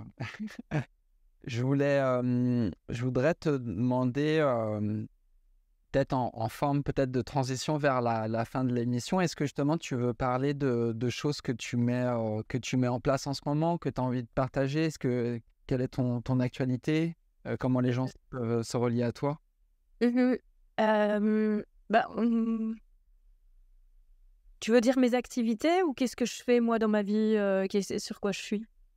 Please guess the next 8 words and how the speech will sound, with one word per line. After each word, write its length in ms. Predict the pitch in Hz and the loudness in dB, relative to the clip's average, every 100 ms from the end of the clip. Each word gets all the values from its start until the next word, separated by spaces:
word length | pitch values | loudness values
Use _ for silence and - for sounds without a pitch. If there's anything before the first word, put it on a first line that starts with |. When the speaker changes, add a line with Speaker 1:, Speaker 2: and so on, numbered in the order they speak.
| - _ - _ - - - | -20 _ -20 _ -20 -20 -8
Speaker 2:
Les 220 | 202 196 208 | 2 4 4
Speaker 1:
Ah, 60 | |
Speaker 2:
activités 340 | 143 185 196 214 | 0 -4 -6 -8
que 60 | |
je 380 | - _ _ _ | -10 _ _ _
propose 480 | 233 208 226 226 214 208 | 0 4 4 6 4 2
pour, 220 | 214 202 | -4 0
euh, 260 | 208 196 | 2 4